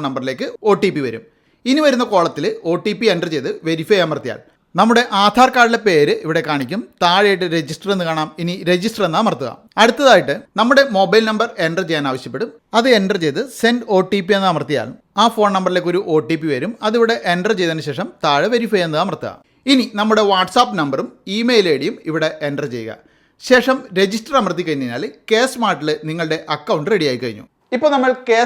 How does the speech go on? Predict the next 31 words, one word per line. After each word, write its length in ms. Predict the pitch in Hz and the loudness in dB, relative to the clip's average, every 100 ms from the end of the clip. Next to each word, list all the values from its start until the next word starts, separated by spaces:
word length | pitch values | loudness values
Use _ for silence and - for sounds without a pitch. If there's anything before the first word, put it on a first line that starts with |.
| 277 | 2
സ്മാർട്ടിൽ 320 | 247 160 139 208 | 0 0 -4 0
ഒരു 100 | 202 220 202 | 0 0 -2
അക്കൗണ്ട് 280 | - 269 240 | 0 2 4
ഉണ്ടാക്കുന്നത് 300 | 196 185 175 | 2 2 -2
എങ്ങനെയെന്ന് 340 | 185 165 156 - | -2 -2 0 0
പഠിച്ചു. 220 | 170 113 _ _ _ _ _ _ - | -2 -10 _ _ _ _ _ _ 4
സർക്കാരിൻ്റെ 500 | 262 262 277 277 285 277 | 4 6 6 6 4 6
പലവിധ 360 | 277 302 262 214 214 | 6 6 4 2 4
ഓൺലൈൻ 300 | 185 196 220 214 | 2 2 0 2
സേവനങ്ങളും 400 | 175 156 131 123 131 | 0 0 -6 -6 2
ഭാവിയിൽ 440 | 175 196 208 254 214 | 4 4 2 0 -2
നമുക്ക് 260 | 208 202 196 - 170 | -2 0 -2 -2 -2
ലഭ്യമാകുന്നതിന് 680 | 165 202 214 180 160 127 113 _ _ - 277 | 2 4 4 2 0 -4 -10 _ _ -8 2
ഈ 40 | 247 | 6
ഒരു 140 | 254 247 190 | 6 6 0
അക്കൗണ്ട് 320 | 180 233 175 175 | 0 2 0 0
നമ്മളെ 180 | 160 151 208 | -4 -4 0
സഹായിക്കും. 440 | 277 180 131 123 - _ _ _ _ - | 0 0 -4 -10 -18 _ _ _ _ -6
ഇനി 100 | 302 330 | 0 2
നമ്മൾ 160 | 262 247 | 2 4
ചെയ്യേണ്ടത് 320 | 202 180 151 151 - 180 | 4 2 0 -6 -6 -4
നമ്മുടെ 220 | 220 240 240 | 0 0 0
ഫോണിൽ 280 | 165 135 165 - _ _ - | -2 -2 -6 -14 _ _ -4
Know 120 | 233 285 285 | 0 2 4
Your 140 | 269 254 | 4 6
Land 160 | 220 202 | 4 2
എന്ന 120 | 208 - 190 | -2 -2 0
ഒരു 80 | 214 185 | 2 2
ആപ്ലിക്കേഷൻ 480 | 180 202 196 208 208 147 | 2 2 2 2 0 -4
കൂടി 140 | 147 - - | -6 -6 -4
ഇൻസ്റ്റാൾ 260 | 247 226 | 0 2